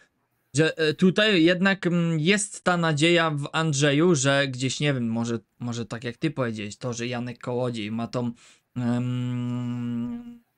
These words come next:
ze sprzętem jest tak dopasowany, że wie, jak ten tor przygotować, żeby pod te silniki, gdzie tam u niego na hamowni,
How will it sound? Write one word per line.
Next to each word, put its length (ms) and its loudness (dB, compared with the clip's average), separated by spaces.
ze 300 0
sprzętem 500 0
jest 160 -2
tak 140 -2
dopasowany, 680 -2
że 140 -2
wie, 100 2
jak 160 2
ten 160 0
tor 180 0
przygotować, 640 0
żeby 220 0
pod 220 -6
te 120 -4
silniki, 560 -2
gdzie 180 2
tam 200 0
u 60 0
niego 240 2
na 100 0
hamowni, 560 0